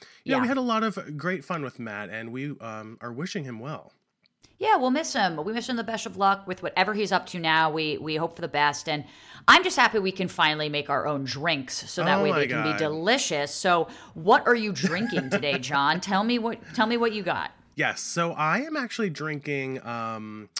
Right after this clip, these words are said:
Speaker 1: a coffee with Bailey's Irish
Speaker 2: <gasps>
Speaker 1: Cream, but let me tell you why.
Speaker 2: Yeah.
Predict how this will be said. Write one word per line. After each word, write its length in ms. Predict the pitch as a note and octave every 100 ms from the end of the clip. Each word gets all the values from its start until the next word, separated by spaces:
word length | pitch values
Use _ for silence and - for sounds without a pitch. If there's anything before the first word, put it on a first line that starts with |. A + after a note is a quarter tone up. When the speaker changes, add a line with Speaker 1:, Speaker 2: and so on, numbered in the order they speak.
| - _ _ -
Speaker 1:
a 60 | -
coffee 600 | - C3+ C3+ - G3+ G3+
with 280 | D3 - G#2+
Bailey's 520 | C3 D3 F#3+ G#3 - -
Irish 380 | D3 D3+ D#3
Speaker 2:
<gasps> 160 | C4 B3
Speaker 1:
Cream, 420 | D#3 C#3+ A2 A2+
but 160 | A2+ A#2
let 120 | D3
me 100 | F#3+
tell 200 | - F3
you 140 | D3+
why. 460 | C3+ C#3 G#2 - - _ - - - _ -
Speaker 2:
Yeah. 160 | E3+